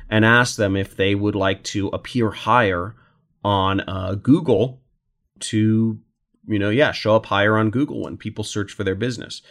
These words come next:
I called up, lo-, you know, all sorts of businesses, not just local businesses. And I was making four hundred dollars a week,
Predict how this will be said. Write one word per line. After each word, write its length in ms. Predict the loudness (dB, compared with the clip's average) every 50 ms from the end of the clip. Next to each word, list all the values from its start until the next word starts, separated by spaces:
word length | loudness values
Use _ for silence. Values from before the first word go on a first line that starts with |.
| _ _ -2
I 40 | 2
called 200 | 4 4 4 4
up, 100 | 2 4
lo-, 280 | 4 4 4 4 2 4
you 120 | 6 6
know, 120 | 6 8
all 180 | 8 8 8 6
sorts 300 | 6 2 -2 -4 -4 -6
of 60 | -14
businesses, 520 | -16 -16 -16 -16 -14 -16 -16 -14 -12 -10 -6
not 160 | -6 -6 -6
just 220 | -6 -10 -10 -8
local 340 | -8 -6 -6 -6 -8 -10 -14
businesses. 580 | -14 -14 -14 -14 -14 -14 -16 -16 -16 -16 -18 -20 -20 -20 -20 -20 -20 -14 -4
And 400 | 0 2 4 4 6 6 6 6 6
I 80 | 6
was 120 | 6 4 4
making 280 | 4 2 2 2 0
four 200 | 0 2 2 2
hundred 260 | 2 2 2 2 2
dollars 420 | 4 6 6 6 6 6 4 2 -2
a 40 | -2
week, 440 | 0 0 0 0 0 -2 -6 -14